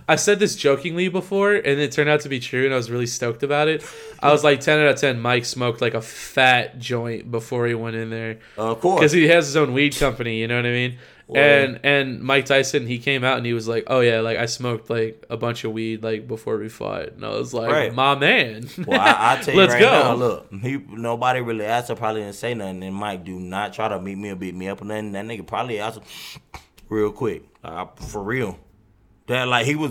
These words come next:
Speaker 2: he was about that action for real. That was his boy.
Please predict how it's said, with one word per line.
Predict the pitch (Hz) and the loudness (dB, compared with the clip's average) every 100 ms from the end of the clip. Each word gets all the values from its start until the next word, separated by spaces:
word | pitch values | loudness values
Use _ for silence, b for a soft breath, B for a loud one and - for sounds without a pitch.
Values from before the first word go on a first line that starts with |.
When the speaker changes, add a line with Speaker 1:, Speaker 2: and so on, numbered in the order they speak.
| 98 107 | -6 -4
Speaker 2:
he | 147 | -2
was | 147 | -2
about | 92 98 127 127 | -2 2 2 0
that | 127 127 | -2 0
action | 110 95 - 98 | 0 -2 -8 -12
for | - 85 | -10 -10
real. | 95 101 | -8 -4
That | 104 117 | -2 -2
was | 113 113 | -2 -6
his | 98 | -10
boy. | 85 92 92 95 101 73 | -10 -12 -8 -4 -4 -4